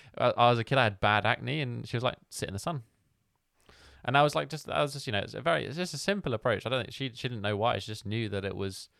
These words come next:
um, of benefit. And, and I've always tried to do that. And then Ryan sort of, you know, has brought in that, that's, that, that reasoning as to why, um, but then made me, made me think about that more. And I've tried to live,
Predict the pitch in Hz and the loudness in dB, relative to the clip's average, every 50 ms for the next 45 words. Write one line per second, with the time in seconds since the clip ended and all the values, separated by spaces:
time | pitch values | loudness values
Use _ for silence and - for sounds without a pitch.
0 | _ _ _ _ _ _ _ _ _ - 98 92 95 95 95 95 95 95 95 - | _ _ _ _ _ _ _ _ _ -10 -8 -6 -4 -4 -4 -6 -8 -10 -12 -12
1 | - _ _ _ _ _ _ _ _ _ _ - - - - 117 107 92 - 123 | -16 _ _ _ _ _ _ _ _ _ _ -12 -12 -6 -4 -4 -2 -2 0 -2
2 | 156 175 147 - - - - - _ _ _ _ - - - 104 104 - - 110 | 0 -2 -2 -4 -6 -8 -8 -8 _ _ _ _ -14 -8 -6 -6 -4 -4 -2 -2
3 | 110 107 107 120 131 139 131 117 104 95 - - 107 98 95 - - 104 104 98 | -2 0 0 2 2 2 2 2 2 0 0 0 0 0 0 -2 -4 -2 -2 -2
4 | 92 92 90 - - 95 98 95 95 98 101 104 104 104 101 98 95 - 101 98 | -2 -2 -4 -4 -4 -4 -4 -4 -4 -2 0 2 2 2 2 0 -2 -4 -6 -6
5 | 98 101 95 95 92 92 - _ - 107 95 - 95 95 92 95 - - _ _ | -6 -6 -6 -6 -8 -8 -10 _ -6 -6 -4 -4 -6 -6 -6 -6 -8 -8 _ _
6 | _ - - - 90 - - - - - - - - - - 95 95 - - - | _ -16 -12 -10 -10 -10 -10 -14 -16 -16 -16 -16 -16 -12 -8 -6 -6 -6 -8 -10
7 | - 80 - - 101 110 113 117 104 104 95 92 92 92 95 - - 95 90 104 | -10 -10 -8 -8 -6 -4 -4 -4 -6 -6 -8 -6 -6 -6 -8 -8 -10 -6 -2 0
8 | 110 101 - 90 92 101 110 - _ _ _ _ _ _ _ _ _ - 92 92 | 0 0 0 -2 -4 -6 -8 -10 _ _ _ _ _ _ _ _ _ -6 -4 -4
9 | 90 90 92 92 98 98 98 95 98 98 98 95 95 - 90 95 98 - - - | -4 -4 -4 -4 -2 -2 -2 -2 -2 -2 -2 -4 -4 -6 -8 -10 -10 -10 -8 -4
10 | 110 104 104 95 98 98 - - 107 104 - - - 95 90 90 - 90 82 90 | -2 -2 -2 -2 -6 -8 -6 -6 -6 -6 -6 -4 -2 -2 -2 -2 -4 -6 -4 -4
11 | 98 101 98 98 95 92 92 95 95 92 - - - 101 98 98 98 95 - - | -2 -2 0 0 0 0 -2 -2 -4 -6 -8 -10 -4 0 2 2 0 0 -4 -8
12 | 95 95 101 104 101 95 95 _ | -6 -4 -2 -2 -2 -2 -4 _